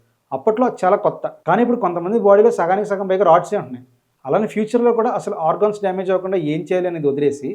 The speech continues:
డ్యామేజ్ అయ్యాక కొత్తది వేసుకుందాంలే అనే పరిస్థితికి మనిషి ఆలోచన మారిపోయే ఛాన్సెస్ కూడా ఉన్నాయి. అలాగే ఈ ఆర్టిఫిషియల్ ఆర్గాన్స్ అనేవి మనిషి రీప్రొడక్షన్ ప్రాసెస్ మీద కూడా చాలా ఇంపాక్ట్ చూపిస్తాయని చెప్పేసి కొత్త కొత్త డౌట్స్ కూడా వస్తున్నాయి.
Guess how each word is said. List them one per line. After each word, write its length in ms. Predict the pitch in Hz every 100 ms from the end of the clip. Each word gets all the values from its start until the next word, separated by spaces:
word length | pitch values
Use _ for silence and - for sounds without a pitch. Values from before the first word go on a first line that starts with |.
| - _
డ్యామేజ్ 440 | 127 143 180 240 233
అయ్యాక 140 | 226 220
కొత్తది 300 | 202 214 214
వేసుకుందాంలే 500 | 214 214 208 208 214 185
అనే 120 | 185
పరిస్థితికి 460 | 180 165 190 196
మనిషి 280 | 208 170 165
ఆలోచన 300 | 175 175 180
మారిపోయే 400 | 175 156 156 170
ఛాన్సెస్ 420 | 170 143 147 156
కూడా 180 | - 156
ఉన్నాయి. 220 | 135 120 - _ -
అలాగే 280 | 143 208 254 208
ఈ 120 | 226
ఆర్టిఫిషియల్ 500 | 208 220 220 - 240
ఆర్గాన్స్ 340 | 208 208 208
అనేవి 240 | 190 170 185
మనిషి 320 | 156 160 202
రీప్రొడక్షన్ 520 | 180 180 190 190 185
ప్రాసెస్ 280 | 165 156 160 160
మీద 140 | 151
కూడా 200 | 143 160 180 -
చాలా 180 | 147 202 175
ఇంపాక్ట్ 420 | 160 185 185 175
చూపిస్తాయని 400 | 160 - 156 147
చెప్పేసి 380 | 143 147 160 156 160 _ _ -
కొత్త 160 | 156 185
కొత్త 160 | 185
డౌట్స్ 280 | 156 156 156
కూడా 140 | 160
వస్తున్నాయి. 340 | 143 - 123